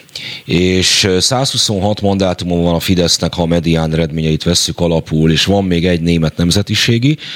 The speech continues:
az változatlanul tizennyolc nullás budapesti eredményt hoz. Tehát tizennyolcat vinne el az ellenzék, és, eh, nullát Budapesten a kormány. Em,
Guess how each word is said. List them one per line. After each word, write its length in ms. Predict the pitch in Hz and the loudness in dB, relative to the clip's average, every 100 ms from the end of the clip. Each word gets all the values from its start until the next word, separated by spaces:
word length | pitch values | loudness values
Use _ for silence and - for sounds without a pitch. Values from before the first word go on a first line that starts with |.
| - - - | -10 -8 -4
az 220 | 82 90 | -2 0
változatlanul 960 | 104 170 226 104 98 95 95 92 92 85 | 0 0 0 0 0 0 0 0 0 2
tizennyolc 800 | 135 117 104 87 90 98 87 - - | 2 2 2 0 2 2 2 -2 -4
nullás 760 | 92 92 87 82 76 - - - - - - _ _ | 0 2 2 2 0 -2 -4 -8 -20 -20 -20 _ _
budapesti 640 | 85 107 101 92 - 92 | 2 2 2 -2 -2 0
eredményt 720 | 85 82 76 82 80 71 - - - | 2 0 0 0 0 -2 -8 -14 -8
hoz. 400 | - 82 78 - | -2 0 0 -2
Tehát 540 | - 80 139 151 - | -2 0 0 -2 -6
tizennyolcat 880 | - 98 101 90 92 85 82 82 78 | -4 0 0 0 0 0 0 0 0
vinne 280 | 82 82 78 | 2 4 4
el 180 | 80 73 | 2 0
az 140 | 65 | -2
ellenzék, 720 | - 82 98 127 123 151 156 - - - - - - | -2 0 2 2 2 0 0 -6 -16 -18 -12 -10 -2
és, 680 | 87 87 85 82 - - | 0 2 2 2 2 0
eh, 220 | 92 82 82 | 0 0 0
nullát 600 | 87 95 98 85 76 73 | 0 2 4 2 0 -4
Budapesten 720 | 85 76 73 73 - 82 80 | 0 0 0 0 0 0 -2
a 160 | - 76 | -2 -6
kormány. 460 | - 87 85 80 65 - - - - - - | 0 2 2 -2 -6 -10 -16 -14 -12 -10 -2
Em, 600 | - 90 92 95 98 | 0 2 2 0 -2